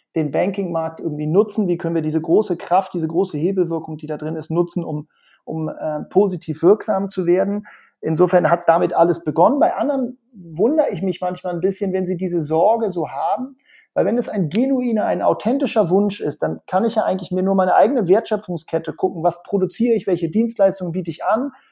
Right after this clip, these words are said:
und mit welchen Stakeholdern, äh, trete ich dabei in Berührung und schaue, wenn ich das alles so ausrichte,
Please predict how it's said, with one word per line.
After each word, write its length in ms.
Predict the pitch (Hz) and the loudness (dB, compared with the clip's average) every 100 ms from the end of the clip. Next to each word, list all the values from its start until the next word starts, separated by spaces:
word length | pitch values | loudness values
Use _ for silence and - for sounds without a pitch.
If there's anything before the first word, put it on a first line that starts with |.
| _ - | _ -8
und 200 | - 202 | -2 0
mit 120 | 208 170 | 2 6
welchen 300 | 220 277 294 | 4 4 -2
Stakeholdern, 880 | - 202 233 214 208 196 180 180 - | 2 2 2 4 4 6 4 -4 -4
äh, 160 | 180 | -4
trete 240 | 175 190 180 | 0 -2 0
ich 60 | |
dabei 260 | 180 170 165 | 0 2 0
in 80 | 160 | -2
Berührung 480 | 147 160 147 151 | -2 -2 -2 -6
und 100 | 156 | -8
schaue, 280 | - 185 196 | 2 6 6
wenn 100 | 190 | 2
ich 100 | 180 | 0
das 220 | 220 302 | 0 0
alles 300 | - 262 254 | -2 -4 -4
so 200 | - 262 | -2 0
ausrichte, 720 | - 214 240 - 180 - 165 | 4 4 4 0 -4 -2 -6